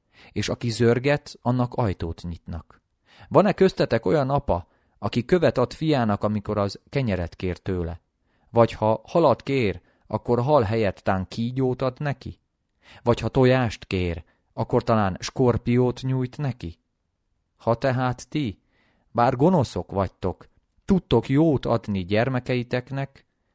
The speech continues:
mennyivel inkább adja mennyei atyátok a szent lelket azoknak, akik kérik tőle.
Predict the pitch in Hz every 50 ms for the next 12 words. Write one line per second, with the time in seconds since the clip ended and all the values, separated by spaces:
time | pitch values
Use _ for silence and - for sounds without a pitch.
0 | _ _ _ _ _ - 117 123 127 117 107 110 107 123 131 123 - 110 104 101
1 | 104 120 120 113 107 107 98 104 120 131 127 113 107 98 101 - 110 117 - -
2 | 113 98 90 - - 95 - - 90 - - 127 113 107 - 98 95 92 - -
3 | 87 - - - 120 117 127 117 - - 110 104 95 - _ _ _ _ _ _
4 | _ _ _ _ _ _ - 98 - - 104 - - - - - - 107 98 90
5 | 82 85 - - - - - 90 90 80 85 85 -